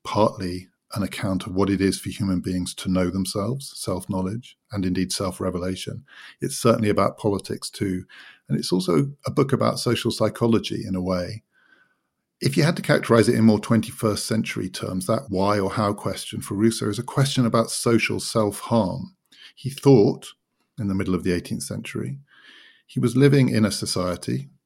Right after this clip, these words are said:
particularly by the time he'd moved to France, that was harming itself, doing itself extraordinary damage, that the human beings who made up this society were trapped in patterns of behavior that were clearly bad for them.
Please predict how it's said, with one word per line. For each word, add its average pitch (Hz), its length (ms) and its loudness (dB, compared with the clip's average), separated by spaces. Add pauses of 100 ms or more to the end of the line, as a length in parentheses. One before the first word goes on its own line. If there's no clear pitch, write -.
(400)
particularly - 360 -10
by 101 120 -2
the 98 120 -4
time 104 160 -2
he'd 92 100 -2
moved 98 220 -2
to - 80 -8
France, - 540 -6 (880)
that 135 100 -2
was 143 260 0 (100)
harming - 560 0
itself, - 680 -10 (340)
doing 139 280 6
itself 117 400 -2
extraordinary 113 640 2
damage, 110 440 2
that - 120 -10
the 120 40 -2
human 131 400 6
beings 117 340 4
who 110 80 0
made 107 240 4
up 113 160 0
this - 180 -6
society 98 440 -6
were 101 120 -6
trapped - 600 -2
in 107 140 -4
patterns 120 420 0
of 98 120 -6
behavior 104 420 2
that 110 140 -2
were 139 140 -4
clearly 120 680 4
bad 110 380 -2
for - 100 -10
them. 95 340 -10